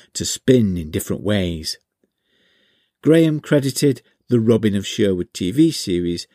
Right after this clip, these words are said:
as an inspiration. And so to Graham Staplehurst's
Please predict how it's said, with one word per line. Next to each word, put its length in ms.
as 160
an 80
inspiration. 840
And 160
so 600
to 160
Graham 340
Staplehurst's 1000